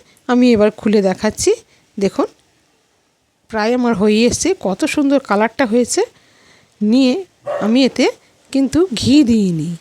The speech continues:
আমি এতে বাটার দিয়ে করেছি। আপনারা বাটার দিয়ে করবেন, অনবদ্য স্বাদ হয়। ঘি তো স-, প্রত্যেকটা ইয়েতেই মানুষ, মানে, প্রতি তরকারিতে দেয়, তা আমি এটা এইভাবে বাটার দিয়ে করলাম। ঘি আছে, কিন্তু এবারে ঘি দিয়ে করবো না বলেই আমি বাটার দিলাম।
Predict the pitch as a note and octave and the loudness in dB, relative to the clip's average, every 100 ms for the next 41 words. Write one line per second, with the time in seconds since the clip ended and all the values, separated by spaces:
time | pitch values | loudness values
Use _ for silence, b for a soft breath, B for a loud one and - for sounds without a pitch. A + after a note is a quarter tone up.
0 | - G3 C4 C#4+ D#4 G3+ G3 A3+ A#3 G3+ | -6 -2 0 0 -2 -2 -2 -2 -2 -2
1 | A3 - E3 E3 - G#3+ G#3+ A3 C4+ G3+ | -2 -2 -4 -4 -4 -4 -2 -2 -2 -2
2 | E3+ G#3+ G#3+ C4+ B3+ C#4 D4 G3+ B3+ C4+ | -4 -4 -2 -2 -2 -2 -4 -4 -2 -2
3 | D#4+ C#4+ C4+ A3+ G3+ F3 D#3+ F3 B B | -2 -2 -4 -2 -4 -4 -8 -10 B B
4 | B B _ D#3+ G3+ A#3+ - F4 - C4 | B B _ -4 -2 0 -2 -4 -2 -2
5 | C4+ - D#4+ - D#4+ D4 C#4+ D#4+ C#4+ C4 | -4 -4 -8 -4 -2 0 0 0 0 0
6 | C#4 - - D4 B3 A#3+ C4 C4 C#4 A#3+ | -2 -6 -6 -2 0 0 -2 -2 -2 -2
7 | A#3 A#3 G#3+ G#3+ G#3 C4+ B B B - | 0 -2 -2 -4 -4 -8 B B B -4
8 | B3 B3+ D#4 D4 C#4+ C4 B3 C4+ C4+ F#3+ | -2 0 0 0 0 0 0 0 -2 -2
9 | F#3+ B3 A#3+ C4 C4 G#3 F#3 C#3+ A#2+ - | -2 -2 -2 -2 -2 -2 -4 -6 -10 -16
10 | b b b - F3+ B3+ D#4+ C4 A3 F#3 | b b b -14 -4 0 0 0 -4 -4
11 | A#3+ C#4+ A#3+ C4 G#3 G3+ G3 B3+ B3+ A3 | -2 -2 0 -2 -2 -4 -2 -2 -2 -2
12 | G#3+ A#3+ G#3+ G3+ D4 C#4 G#3 F3+ F3+ F3 | -2 -4 -4 -4 -2 -2 -4 -4 -6 -6
13 | F#3 F3+ | -8 -10